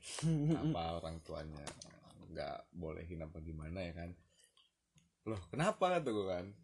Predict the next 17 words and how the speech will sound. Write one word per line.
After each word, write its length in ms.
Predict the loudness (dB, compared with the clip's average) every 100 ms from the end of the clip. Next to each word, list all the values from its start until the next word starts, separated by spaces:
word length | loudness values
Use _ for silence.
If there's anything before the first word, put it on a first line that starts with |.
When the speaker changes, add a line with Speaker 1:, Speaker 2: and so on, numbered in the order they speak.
| _ _ _ _ _ _ _ _ _ _
Speaker 2:
"Gua 140 | 0 4
nggak 160 | 4 2
bisa 400 | 2 4 6 4
gitu 240 | 0 -4
telepon 320 | -6 -4 -4
apa 160 | -4 -6
segala 300 | -4 -4 -2
macam." 320 | -4 -6 -6
Gua 80 | -2
juga 160 | 0 0
sebelumnya 320 | 0 -2 -2
pernah 300 | -4 -4 -4
nyoba 260 | -4 -4
nelpon 240 | -2 -4 -4
dia 160 | -4
sih. 400 | -4 -4 -4 -4
Speaker 1:
Hmm. 560 | -4 -2 -2 -2 -2 -4